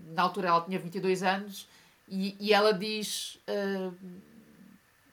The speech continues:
agora deve ter vinte e três, portanto não, não, não passou assim muito tempo, mas ela, mas ela diz que qualquer coisa do género: "Eu adoraria ter vinte e dois anos na idade de branco,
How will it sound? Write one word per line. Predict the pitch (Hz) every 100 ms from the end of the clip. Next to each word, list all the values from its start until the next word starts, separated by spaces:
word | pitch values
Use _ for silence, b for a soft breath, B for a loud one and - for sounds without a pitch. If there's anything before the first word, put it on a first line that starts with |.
| _ _
agora | 180 190
deve | 185 190
ter | 202
vinte | 190 202
e |
três, | 196 160
portanto | 156 160 -
não, | 175 170
não, | 175 175
não | 170
passou | 196 220
assim | 208
muito | 190 190
tempo, | 170 - B B B B B
mas | 180 196
ela, | 208 208 220 208
mas | 202 208
ela | 208 208
diz | 190 220 202 - -
que | 220 214 214
qualquer | 208 208 202
coisa | 214 202
do | 190
género: | 185 214 190 175 175 b b b b b _ -
"Eu | 196 226
adoraria | 196 226 214 214 214 220
ter | 220 220
vinte | 190 208
e | 214
dois | 214 190
anos | 202 190 208 202
na | 214
idade | 202 208
de | 175
branco, | 175 196 180 160